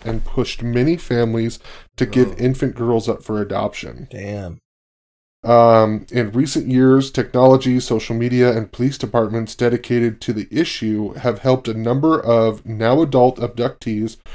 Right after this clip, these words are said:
Speaker 1: to reunite with their birth families. Um, another one was a, a, a girl, let's see,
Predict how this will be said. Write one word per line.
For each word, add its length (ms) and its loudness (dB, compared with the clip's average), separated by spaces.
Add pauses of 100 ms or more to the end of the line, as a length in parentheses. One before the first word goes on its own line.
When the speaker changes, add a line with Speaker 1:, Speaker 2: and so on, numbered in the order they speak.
(200)
Speaker 1:
to 120 -2
reunite 600 0
with 100 -8
their 100 -2
birth 320 -4
families. 680 -8 (1080)
Um, 560 4
another 480 2
one 640 2
was 240 -4
a, 180 -4 (140)
a, 180 -2
a 140 -10
girl, 840 2
let's 140 -18
see, 440 -10